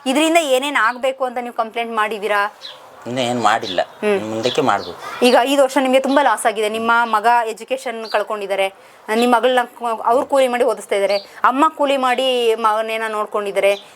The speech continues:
Speaker 1: ನೀವ್ ಐದು ವರ್ಷದಿಂದ ಎಲ್ಲೂ ಕೂಲಿ ಕೆಲ್ಸಕ್ಕೆಲ್ಲ ಹೋಗಕ್ಕಾಗಿಲ್ಲ.
Speaker 2: ಹ್ಮ್, ಹ್ಮ್.
Speaker 1: ಹ್ಮ್.
Speaker 2: ಅದೇ ರೀತಿ ಓಡಾಟ ಆಯ್ತು, ಮಾಡೋದು ಎಲ್ಲ ಅಲ್ಲಿಗೆ ಚೆಲ್ಲೋದೇ ಆಯ್ತು.
Speaker 1: ಎಲ್ಲ ತುಂಬಾ ಕ-, ಎಷ್ಟು ದುಡ್ಡನ್ನ ಖರ್ಚು ಮಾಡಿದ್ರ ಅಂದಾಜು ಈ ಐದು ವರ್ಷದಲ್ಲಿ?
Speaker 2: ಇದಕ್ಕೆ ಸುಮಾರು ಖರ್ಚು ಎಲ್ಲ ಬಿಟ್ಟಿದೀವಿ ನಾವು.
Speaker 1: ಹ್ಮ್, ಅಂದ್ರೆ ಬರ್ದಿಟ್ಕೊಂಡಿರಲ್ಲ.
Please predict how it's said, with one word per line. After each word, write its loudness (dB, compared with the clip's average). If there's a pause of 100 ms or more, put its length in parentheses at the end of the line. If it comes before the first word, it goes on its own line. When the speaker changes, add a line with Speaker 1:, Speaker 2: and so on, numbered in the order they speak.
Speaker 1:
ನೀವ್ 4
ಐದು 2
ವರ್ಷದಿಂದ -2
ಎಲ್ಲೂ 0
ಕೂಲಿ -6
ಕೆಲ್ಸಕ್ಕೆಲ್ಲ 0
ಹೋಗಕ್ಕಾಗಿಲ್ಲ. -2 (200)
Speaker 2:
ಹ್ಮ್, -20
ಹ್ಮ್. -6
Speaker 1:
ಹ್ಮ್. -4
Speaker 2:
ಅದೇ 0
ರೀತಿ 0
ಓಡಾಟ 2
ಆಯ್ತು, 0
ಮಾಡೋದು -2
ಎಲ್ಲ 0
ಅಲ್ಲಿಗೆ -2
ಚೆಲ್ಲೋದೇ -2
ಆಯ್ತು. -2
Speaker 1:
ಎಲ್ಲ 4 (360)
ತುಂಬಾ 0
ಕ-, -4
ಎಷ್ಟು 0
ದುಡ್ಡನ್ನ 0
ಖರ್ಚು -4
ಮಾಡಿದ್ರ 0
ಅಂದಾಜು 0
ಈ -2
ಐದು -2
ವರ್ಷದಲ್ಲಿ? -2
Speaker 2:
ಇದಕ್ಕೆ -10
ಸುಮಾರು -4
ಖರ್ಚು -2
ಎಲ್ಲ 0
ಬಿಟ್ಟಿದೀವಿ -6
ನಾವು. -6
Speaker 1:
ಹ್ಮ್, 0
ಅಂದ್ರೆ 4
ಬರ್ದಿಟ್ಕೊಂಡಿರಲ್ಲ. 2